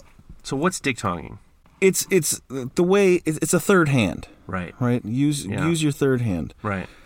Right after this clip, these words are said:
Speaker 2: Um, a lot, a lot of, you know, we were saying with the tongs or with the top tools, you know, you, you can't s-, hit it, but you, you know, you can hold it.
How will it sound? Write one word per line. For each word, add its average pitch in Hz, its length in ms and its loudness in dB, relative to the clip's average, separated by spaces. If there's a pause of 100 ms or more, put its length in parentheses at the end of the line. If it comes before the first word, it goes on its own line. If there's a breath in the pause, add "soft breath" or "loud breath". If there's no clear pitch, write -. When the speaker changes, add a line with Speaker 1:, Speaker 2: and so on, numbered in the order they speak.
(320 soft breath)
Speaker 2:
Um, 104 500 2 (640)
a 123 60 2
lot, 127 280 6
a 107 120 2
lot 117 220 4
of, 113 260 2
you 120 140 0
know, 104 80 0
we 101 100 -2
were 101 40 -2
saying 107 260 2
with 98 80 -2
the 98 80 -6
tongs 101 640 0 (200)
or 120 100 2
with 107 100 2
the 101 100 0
top 107 300 0
tools, 98 500 -2 (180)
you 107 120 -2
know, 95 120 -4
you, 98 260 -2
you 95 200 -6
can't 101 300 -4
s-, - 180 -8 (100)
hit 147 200 2
it, 98 240 -2
but 98 100 -2
you, 92 280 -4
you 113 120 0
know, 95 120 0
you 95 220 -2 (260)
can 113 120 0
hold 117 320 2
it. 101 160 0